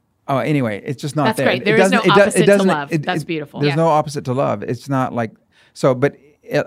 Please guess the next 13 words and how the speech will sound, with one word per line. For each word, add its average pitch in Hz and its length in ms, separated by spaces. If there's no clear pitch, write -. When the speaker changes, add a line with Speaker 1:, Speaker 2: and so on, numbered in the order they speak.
Speaker 1:
a - 20
love 151 440
holds 143 380
no 139 200
record 123 440
of 104 100
wrong, 110 600
meaning 120 720
love 139 460
does 131 200
not 139 220
recognize 113 560
wrong. 98 320